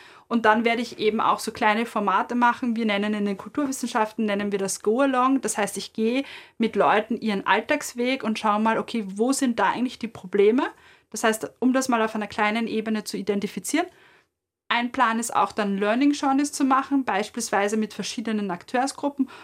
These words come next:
und mit ihnen gemeinsam herauszuarbeiten, was Strategien und Herausforderungen sind in ihren Bereichen. Workshops natürlich mit den Praxispartnerinnen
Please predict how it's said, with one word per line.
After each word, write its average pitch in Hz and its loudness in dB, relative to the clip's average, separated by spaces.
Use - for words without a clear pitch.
und 233 0
mit 226 0
ihnen 269 6
gemeinsam 214 0
herauszuarbeiten, 208 0
was 220 2
Strategien 247 0
und 220 -2
Herausforderungen 277 4
sind 269 0
in 262 6
ihren 214 2
Bereichen. 185 0
Workshops 214 0
natürlich 294 0
mit 262 0
den 220 2
Praxispartnerinnen 285 0